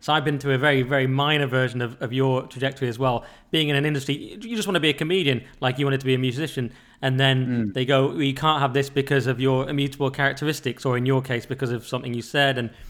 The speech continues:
Speaker 1: then I also said some stuff, but by then it was already, I was already kind of down that path. But, um, and it, so we're in this strange position. You've talked about it on a few podcasts, and you've said that as a sort of semi-joke but semi-truth, you said in twenty fifteen none of the questions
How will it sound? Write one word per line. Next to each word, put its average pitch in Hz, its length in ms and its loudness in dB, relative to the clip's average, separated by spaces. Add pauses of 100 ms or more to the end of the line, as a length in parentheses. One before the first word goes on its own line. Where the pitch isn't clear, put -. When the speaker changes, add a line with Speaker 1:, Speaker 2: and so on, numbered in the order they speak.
(360)
Speaker 1:
then 139 180 2
I 127 120 6
also 127 260 2
said 120 240 -2
some 127 100 -4
stuff, 131 280 0
but 143 120 -2
by 139 140 4
then 135 140 4
it 131 40 2
was 127 140 -2
already, 123 340 0
I 131 120 0
was 123 120 0
already 117 200 -2
kind 127 160 -4
of 107 80 -10
down 127 240 0
that 120 180 -6
path. 120 280 -4
But, 131 180 -2 (640)
um, 135 320 2 (180)
and - 300 -6
it, 196 160 -12 (180)
so - 100 -4
we're 202 100 6
in 254 60 4
this 262 140 2
strange 196 420 -2
position. 175 400 0
You've 147 140 -4
talked 214 180 -4
about 180 140 0
it 170 40 -2
on 165 60 -4
a - 40 -4
few 175 180 -4
podcasts, 123 420 0
and 143 140 2
you've 135 80 -2
said 151 260 0
that 143 160 0 (480)
as 156 140 2
a 185 60 2
sort 214 280 4
of 151 220 2
semi-joke 151 760 4
but 139 140 -2
semi-truth, 139 680 0
you 139 80 2
said 139 220 2
in 135 100 2
twenty 160 260 0
fifteen 143 420 0
none 156 80 4
of 160 80 2
the 139 80 0
questions 139 440 0